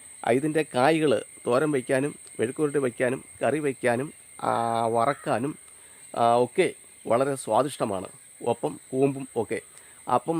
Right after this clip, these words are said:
നമുക്ക് മനസ്സിലാക്കേണ്ട ഒരു കാര്യം, ആ, ഇത് നമുക്ക് വീട്ടിൽ വിൽക്കാനല്ലെങ്കിൽ പോലും ഒന്നോ രണ്ടോ മൂട് വെച്ച് പിടിപ്പിക്കുന്നത്, ആ, നമുക്ക് വീട്ടാവശ്യത്തിന് ഉത്തമമാണ്. പിന്നെ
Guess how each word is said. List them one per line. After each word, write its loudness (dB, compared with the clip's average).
നമുക്ക് 0
മനസ്സിലാക്കേണ്ട 0
ഒരു -2
കാര്യം, 2
ആ, 6
ഇത് -2
നമുക്ക് -2
വീട്ടിൽ -2
വിൽക്കാനല്ലെങ്കിൽ -2
പോലും 2
ഒന്നോ 2
രണ്ടോ 0
മൂട് -2
വെച്ച് -8
പിടിപ്പിക്കുന്നത്, -2
ആ, 2
നമുക്ക് -2
വീട്ടാവശ്യത്തിന് -2
ഉത്തമമാണ്. 0
പിന്നെ -6